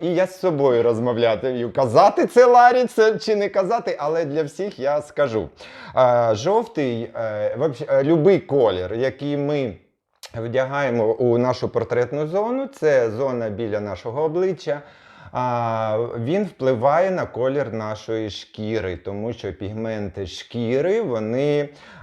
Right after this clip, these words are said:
е, поєднуються з кольором. Тому що, е, якщо ми вдягнемо жовтий, е, в-,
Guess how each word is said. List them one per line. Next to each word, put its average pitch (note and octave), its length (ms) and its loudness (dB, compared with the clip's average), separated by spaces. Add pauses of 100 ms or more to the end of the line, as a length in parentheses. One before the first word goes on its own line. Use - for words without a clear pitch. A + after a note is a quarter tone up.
е, A#2 200 0
поєднуються A#2 840 0
з - 120 -16
кольором. G#2 680 2
Тому A#2 260 -4
що, G#2+ 480 0
е, G#2 280 2
якщо B2+ 380 2
ми E3 100 2
вдягнемо B2+ 680 2
жовтий, A#2 840 -6 (200)
е, - 20 -6
в-, A2 280 -6